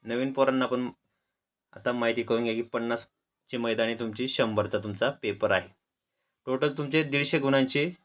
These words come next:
मधून तुमची निवड केली जाते, ठीक आहे. त्यामधून कमीत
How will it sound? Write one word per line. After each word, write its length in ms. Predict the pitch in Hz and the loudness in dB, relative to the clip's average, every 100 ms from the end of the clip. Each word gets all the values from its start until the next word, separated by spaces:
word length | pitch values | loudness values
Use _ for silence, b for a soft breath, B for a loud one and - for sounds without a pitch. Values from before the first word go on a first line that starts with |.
| _ _ _ _ _ _ | _ _ _ _ _ _
मधून 240 | 123 127 131 | -4 -4 -4
तुमची 260 | 127 135 | -4 -2
निवड 320 | 139 127 123 | 2 4 4
केली 240 | 117 113 107 | 4 0 2
जाते, 240 | 98 92 - | 0 -2 -8
ठीक 140 | 120 131 | -6 -6
आहे. 100 | 185 _ _ _ _ _ 135 | -6 _ _ _ _ _ -4
त्यामधून 340 | 139 147 156 | -2 0 2
कमीत 240 | 151 147 | 4 4